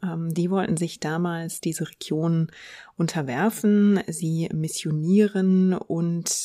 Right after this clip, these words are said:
haben sie natürlich auch für den Sklavenhandel genutzt. Aber Jingas Widerstand gegen die Portugiesen ist auch zweischneidig. Sie geht dafür nämlich einen Pakt mit einer anderen Kolonialmacht ein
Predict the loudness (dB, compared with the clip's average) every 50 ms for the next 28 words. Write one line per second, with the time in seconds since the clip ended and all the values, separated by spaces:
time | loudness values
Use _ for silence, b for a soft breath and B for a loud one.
0 | -6 -6 -6 -6 -4 -6 -6 -6 -6 -6 -6 -6 -6 -10 -8 -6 -4 -4 -4 -4
1 | -8 -6 -6 -4 -4 -2 -2 -2 -4 -2 -4 -4 -2 -4 -4 -2 -2 0 0 0
2 | 0 -2 -10 -16 -16 B B B B B B B B B B B B _ 0 2
3 | 4 4 6 6 6 4 4 2 0 0 0 2 2 4 4 2 0 -2 -2 -4
4 | -2 -2 -2 -4 -4 -2 -2 0 0 0 0 2 2 4 2 2 0 -4 -4 -4
5 | -4 -2 -2 -2 -2 0 -2 0 2 2 2 2 0 -4 -6 -8 -6 -4 -4 -4
6 | -4 -8 -12 -18 -14 -14 -8 -6 -4 0 4 4 4 4 2 -4 -4 -4 -6 -6
7 | -8 -8 -8 -8 -8 -10 -12 -16 -20 -20 B B B B B B B B B B
8 | _ _ -8 -6 -6 -2 0 0 2 2 0 -2 -2 -4 -2 2 4 4 4 4
9 | 4 4 4 4 2 2 0 0 -2 -2 -4 -8 -10 -12 -14 -10 -8 -8 -6 -4
10 | -4 -2 -2 -2 -4 -6 -6 -8 -8 -8 -8 -8 -6 -6 -6 -4 -6 -6 -6 -4
11 | -6 -8 -6 -6 -4 -2 2 2 2 2 2 0 2 4 4 4 2 2 2 0
12 | 0 0 -2 -6 -10 -8 -6 -2 -2 -2 -2 -2